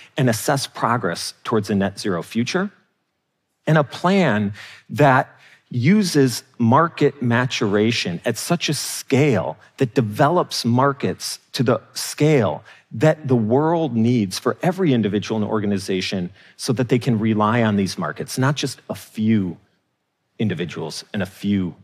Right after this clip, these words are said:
organizations. And so we now find ourselves collectively coding this program update against the clock. And the urgency could not be greater.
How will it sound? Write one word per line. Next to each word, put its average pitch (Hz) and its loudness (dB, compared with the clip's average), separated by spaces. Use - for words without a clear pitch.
organizations. - -12
And 180 4
so 247 2
we 220 4
now 254 6
find 165 0
ourselves 113 0
collectively 110 -2
coding 196 4
this 131 2
program 113 0
update 90 -8
against 127 0
the 107 0
clock. - -4
And 175 4
the 165 0
urgency 214 0
could 139 0
not 117 -2
be 117 0
greater. 95 -4